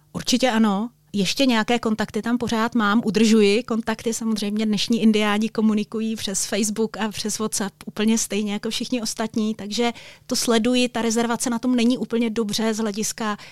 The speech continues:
jaksi situace těch lidí, je tam velká nezaměstnanost, jsou tam problémy prostě s alkoholismem, s drogami, ale, eh, je tam několik iniciativ, které se snaží tu situaci změnit.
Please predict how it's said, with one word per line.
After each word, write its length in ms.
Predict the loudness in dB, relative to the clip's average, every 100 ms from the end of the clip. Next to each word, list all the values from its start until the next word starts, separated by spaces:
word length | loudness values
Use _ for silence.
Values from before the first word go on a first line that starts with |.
| -8
jaksi 220 | -6 -4
situace 460 | -2 -2 -2 -2 -2
těch 200 | -4 -4
lidí, 460 | -4 -2 -2 -2
je 100 | -4
tam 160 | -4 -4
velká 320 | -4 -2 0
nezaměstnanost, 880 | 0 0 0 -2 -2 -4 -2 -2 -6 -8
jsou 160 | -8
tam 180 | -6 -6
problémy 480 | -4 -4 -2 -4 -6
prostě 280 | -10 -8 -6
s 100 | -4
alkoholismem, 640 | -2 0 0 0 0 0
s 60 |
drogami, 480 | 0 2 2 2 0
ale, 300 | 0 0 0 -2 -16 -8
eh, 140 | 0 2
je 100 | 4
tam 180 | 4
několik 480 | 2 2 0 0 -2
iniciativ, 560 | 2 2 2 -2 -4 -6
které 200 | -4 -4
se 120 | -4
snaží 280 | -4 -4 -4
tu 100 | -6
situaci 420 | -6 -6 -6 -4
změnit. 420 | -2 0 -2 -6